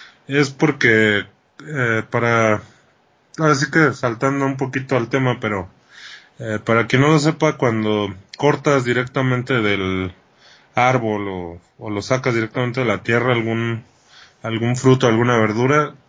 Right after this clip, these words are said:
tiene más sabor. Entonces, si vas a cocinar y tú tienes tu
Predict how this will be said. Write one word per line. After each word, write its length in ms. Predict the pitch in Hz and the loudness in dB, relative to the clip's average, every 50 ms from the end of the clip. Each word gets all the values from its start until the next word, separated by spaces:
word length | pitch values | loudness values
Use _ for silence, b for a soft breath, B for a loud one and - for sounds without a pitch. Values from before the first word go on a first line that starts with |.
| _ _ | _ _
tiene 300 | - 139 143 143 143 135 | -2 0 2 2 2 2
más 280 | 135 135 139 135 135 - | 2 2 2 0 -2 -2
sabor. 420 | - 131 120 110 120 127 131 123 - - - _ _ b b b b b b b b b b _ - | 0 0 0 2 0 -2 -2 -4 -6 -12 -18 _ _ b b b b b b b b b b _ -18
Entonces, 1000 | 117 117 113 113 123 120 120 113 117 123 127 123 117 101 - - - - - _ _ _ _ _ _ | -16 -16 -8 -4 -2 -2 -2 0 2 4 4 4 4 2 -2 -6 -8 -12 -14 _ _ _ _ _ _
si 240 | - - - - 117 | -18 -10 -6 0 2
vas 180 | 123 135 135 | 2 4 4
a 100 | 151 151 | 2 0
cocinar 580 | - 127 110 - 123 120 120 135 143 156 160 160 - _ _ _ _ | 0 -4 -4 -4 -4 -2 0 0 0 0 0 -4 -8 _ _ _ _
y 140 | - 147 131 | -16 -14 -12
tú 180 | - - 143 139 | -8 -8 -8 -4
tienes 460 | - 135 135 131 131 135 123 131 - - | -2 -2 0 2 2 0 0 -2 -6 -8
tu 320 | 123 110 104 104 98 | -8 -6 -6 -6 -8